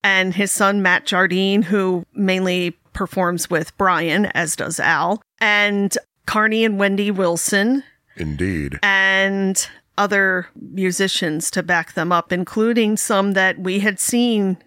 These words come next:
Speaker 1: involved with, uh, Brian Wilson's tours in the past.
Speaker 2: Yeah, like Debbie Scher, who occasionally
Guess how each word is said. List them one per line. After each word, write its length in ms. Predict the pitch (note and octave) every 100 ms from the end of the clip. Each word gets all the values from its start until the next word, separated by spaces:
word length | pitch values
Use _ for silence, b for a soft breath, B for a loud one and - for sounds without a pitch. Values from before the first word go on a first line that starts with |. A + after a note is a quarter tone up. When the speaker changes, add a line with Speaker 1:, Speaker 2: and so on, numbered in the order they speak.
| _
Speaker 1:
involved 500 | G3 F#3 F#3+ G#3 G#3
with, 340 | E3+ E3 - -
uh, 140 | E3
Brian 360 | E3+ E3+ F3 F3
Wilson's 500 | E3+ F#3+ - F3 D#3+
tours 340 | - F3 E3 -
in 80 | D#3
the 80 |
past. 640 | - G3+ F#3+ - - - -
Speaker 2:
Yeah, 80 | G2+
like 220 | F#2+ E2+
Debbie 260 | A#2 G#2+ F#2+
Scher, 580 | - G2 E2+ G#2 C3
who 420 | C3+ A2 F#2+ E2+ D#2+ -
occasionally 840 | - A2+ G2 G2+ G2 F#2 F2 E2+